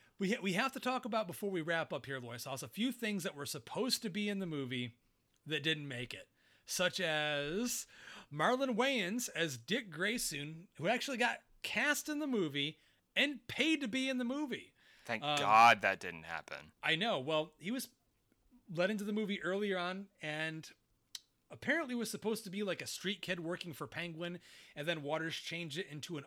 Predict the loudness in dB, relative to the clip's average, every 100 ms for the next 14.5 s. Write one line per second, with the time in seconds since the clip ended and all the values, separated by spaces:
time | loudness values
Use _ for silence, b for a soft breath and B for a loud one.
0 | -6 -2 -2 -2 -6 -4 -4 -4 -4 -6
1 | -6 -6 -6 -6 -4 -6 -6 -6 -6 -4
2 | -2 -2 -4 -6 -4 -4 -6 B B B
3 | B -8 -2 0 2 0 2 0 -2 -2
4 | 0 0 -2 -4 -4 -6 -8 -10 -6 -2
5 | 0 2 4 2 2 0 -2 0 0 0
6 | 0 0 -2 -6 -4 -2 -2 -6 -8 -6
7 | -4 -6 -4 -4 -4 -8 -8 -8 -8 _
8 | _ -20 -20 -20 -8 -8 -4 -2 0 0
9 | -2 -4 -6 -8 _ _ -8 -4 -2 -2
10 | 0 0 0 0 0 -2 -6 -6 -6 -6
11 | -6 -6 -6 -6 -4 -6 -6 B B B
12 | -4 0 0 0 0 -2 -2 -6 -4 -2
13 | -2 -2 -4 -4 -6 -6 -4 0 0 0
14 | -4 -4 -4 -10